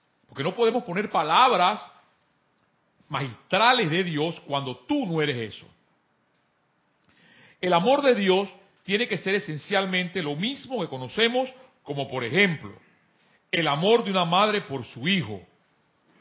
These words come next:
o el amor del artista por su creación. Tiene que tener la misma cualidad que estos,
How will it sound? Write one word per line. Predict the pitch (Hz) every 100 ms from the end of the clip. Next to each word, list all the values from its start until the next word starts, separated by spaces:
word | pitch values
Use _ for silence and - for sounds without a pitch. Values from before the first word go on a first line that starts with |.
| _ _ _ -
o | 190
el | 190
amor | 160 180 233
del | 233
artista | 170 156 - 269 269 - - 131
por | - 131
su | - 127
creación. | - 120 107 - 175 180 123 90 85 _ _ _ _ _ _ _ _ _ _
Tiene | 208 240 240
que | 220
tener | 170 202
la | 214 196
misma | 190 254 254 190 185
cualidad | - 143 135 147 185 -
que | 135 127
estos, | 160 220 226 - 220